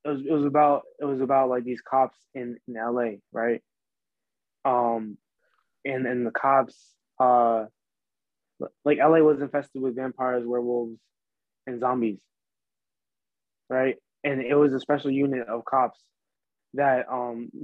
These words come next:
<laughs> that took care of that, that took care of them. And then, uh, I think, I think, like, the season ended with, with, like,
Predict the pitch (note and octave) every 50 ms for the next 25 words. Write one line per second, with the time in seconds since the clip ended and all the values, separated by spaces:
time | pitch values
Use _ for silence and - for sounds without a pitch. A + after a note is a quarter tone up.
0 | - - - - G3 - - G#3 F3+ - - - - - - E3+ F3 E3+ D#3+ C#3+
1 | C3+ B2+ C3 B2+ - _ _ _ _ _ _ _ _ _ _ _ _ _ _ -
2 | - - _ - E3 D#3+ - F#3 F3 - - F3 E3+ F3 E3+ D#3 D3 C3+ C3 B2
3 | A#2+ - _ _ _ _ _ _ _ _ _ - E3+ E3 D#3 D#3+ D#3+ D#3+ D#3 D3+
4 | D3 D3 D3 - _ _ _ _ _ _ _ _ _ _ _ _ _ _ _ _
5 | _ _ _ - - _ _ _ _ _ _ _ _ _ _ _ - C#3+ C#3 C#3
6 | C3+ C3+ C3+ - - - - - - - - D3+ D3 C#3+ - E3 E3 E3 D#3+ -
7 | C#3 C3+ B2+ - D#3+ D#3 D#3+ D3 C#3+ C#3 B2+ B2 C3 - - D3 C#3 C#3 C3+ -
8 | B2+ C#3 C#3 C3 C3 A#2+ A2+ B2 B2 A#2 - _ _ _ _ _ _ _ _ B2
9 | C3 C3 - C3 C3 B2+